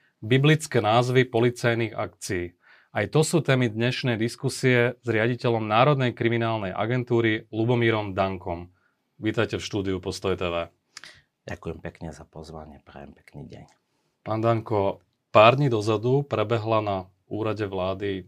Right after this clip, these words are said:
Speaker 1: rekonštrukcia alebo previerka na mieste, kde sa vlastne preverovali schôdzky, ktoré sa mali uskutočniť na úrade vlády v prítomnosti Roberta Fica, Norberta Bedera, Františka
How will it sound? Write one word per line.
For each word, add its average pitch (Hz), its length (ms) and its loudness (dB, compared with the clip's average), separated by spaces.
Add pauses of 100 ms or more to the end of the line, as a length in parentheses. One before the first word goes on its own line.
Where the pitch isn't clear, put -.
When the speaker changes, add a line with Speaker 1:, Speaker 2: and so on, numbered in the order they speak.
(120)
Speaker 1:
rekonštrukcia 107 800 -4
alebo 98 240 0
previerka 107 880 2
na 104 160 0
mieste, 101 640 0 (400)
kde 113 160 -2
sa - 80 0
vlastne 113 320 2
preverovali 107 720 2
schôdzky, 110 960 -2 (560)
ktoré 101 720 0
sa 110 160 -4
mali 101 160 0
uskutočniť 104 720 -6
na 104 80 -2
úrade 107 320 0
vlády 101 320 0
v - 80 -8
prítomnosti 98 560 -6
Roberta 95 400 -4
Fica, 110 400 -2
Norberta 95 560 -6
Bedera, 104 560 -2
Františka 98 480 -12